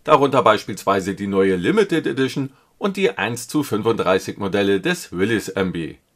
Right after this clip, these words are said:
Wie üblich nennen wir euch auch die geplanten Veröffentlichungstermine sowie die unverbindliche Preisempfehlung. Kurzer Hinweis in eigener Sache, Kobi-Sets findet ihr auch in unserem Onlineshop auf trendgames punkt de.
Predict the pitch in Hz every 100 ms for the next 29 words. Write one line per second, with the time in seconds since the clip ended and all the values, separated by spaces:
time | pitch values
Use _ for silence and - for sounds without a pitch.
0 | _ _ _ _ _ 214 220 196 196 -
1 | 131 151 131 127 - - 113 - 110 107
2 | 101 101 98 101 107 120 127 113 127 113
3 | - 107 110 107 104 196 135 113 117 -
4 | 202 196 160 - 156 85 - - - 87
5 | 92 95 85 92 85 78 - _ _ _
6 | _ _ _ - 117 120 117 117 113 113
7 | - 107 104 117 131 113 113 107 110 110
8 | _ _ - 240 196 160 139 - 147 139
9 | 127 120 110 113 156 180 117 113 104 104
10 | 98 107 101 - 98 - 101 - - 95
11 | 101 110 107 - - 85 - 113 127 -